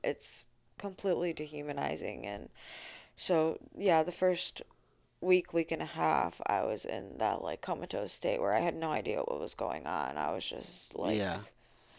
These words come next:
Speaker 2: So then that
Speaker 1: you know,
Speaker 2: during this
Speaker 1: out of
Speaker 2: time, your
Speaker 1: it.
Speaker 2: parents were just kinda taking care of you, managing your, your, uh, I guess, like,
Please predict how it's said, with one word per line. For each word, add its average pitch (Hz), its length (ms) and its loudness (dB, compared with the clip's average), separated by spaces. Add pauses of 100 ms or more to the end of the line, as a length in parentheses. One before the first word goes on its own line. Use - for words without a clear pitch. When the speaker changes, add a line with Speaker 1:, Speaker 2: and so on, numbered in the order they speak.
(340)
Speaker 2:
So - 120 -2
then 113 140 6
that 104 100 4
Speaker 1:
you 180 60 2
know, - 60 2
Speaker 2:
during 110 200 8
this 104 120 6
Speaker 1:
out 80 60 2
of 101 60 2
Speaker 2:
time, 98 140 6
your 73 80 6
Speaker 1:
it. 73 120 4
Speaker 2:
parents 98 300 0
were 98 80 -4
just 92 140 -6
kinda 95 160 0
taking 92 320 -4
care 95 240 0
of 92 100 -2
you, 92 140 0
managing 90 480 -2
your, 90 220 -2 (100)
your, 90 240 -6 (260)
uh, 85 400 -4
I 73 60 -10
guess, 87 180 -6
like, 87 140 -8